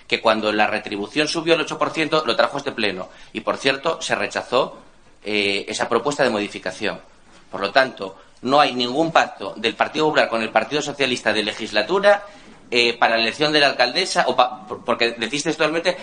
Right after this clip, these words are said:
para garantizar la elección a la alcaldesa, pero eso es falso completamente. Si nosotros vot-, eh, en este caso los concejales del Partido Popular me votaron a mí como candidato, ¿cómo vamos a, a garantizar ninguna elección?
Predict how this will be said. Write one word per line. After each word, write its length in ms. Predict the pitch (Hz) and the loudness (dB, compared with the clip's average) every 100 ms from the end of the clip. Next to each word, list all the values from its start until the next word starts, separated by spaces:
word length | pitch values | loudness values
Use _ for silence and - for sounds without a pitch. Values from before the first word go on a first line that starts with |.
| - | 0
para 240 | 127 123 | 2 4
garantizar 500 | 117 120 120 120 165 | 0 -2 -2 0 0
la 120 | 175 151 | 2 2
elección 280 | 131 170 | 2 2
a 40 | 165 | 2
la 60 | |
alcaldesa, 460 | 120 107 117 165 98 | 4 0 0 -2 -2
pero 100 | 95 | -4
eso 80 | 123 | -6
es 100 | - | 0
falso 280 | 160 165 135 | 0 0 -4
completamente. 720 | 113 110 101 135 185 107 92 - - | -4 -4 -2 -2 -2 -8 -10 -14 -12
Si 140 | - | -4
nosotros 220 | 117 131 147 | -2 0 0
vot-, 180 | 135 120 | 0 2
eh, 220 | 127 120 - - | 2 0 -8 -4
en 160 | - 120 | 0 2
este 160 | 117 143 | 2 0
caso 160 | 147 | -2
los 80 | 143 | -4
concejales 300 | 123 110 131 | -4 -2 -2
del 80 | 143 | 0
Partido 180 | 139 143 | 2 4
Popular 220 | 156 139 | 2 2
me 100 | 120 | 0
votaron 320 | 117 139 160 | 4 4 4
a 80 | 127 | 2
mí 240 | 180 196 - | 0 -6 -4
como 240 | 131 127 | 0 2
candidato, 480 | 123 127 143 175 170 | 2 2 2 0 0
¿cómo 180 | 160 170 | 2 4
vamos 280 | 170 165 165 | 4 4 2
a, 200 | 156 - - - | 2 0 -6 -2
a 100 | 131 | 2
garantizar 420 | 139 143 139 147 | 2 0 -4 -2
ninguna 260 | 147 143 143 | 0 2 2
elección? 520 | 135 127 110 95 | 0 0 0 0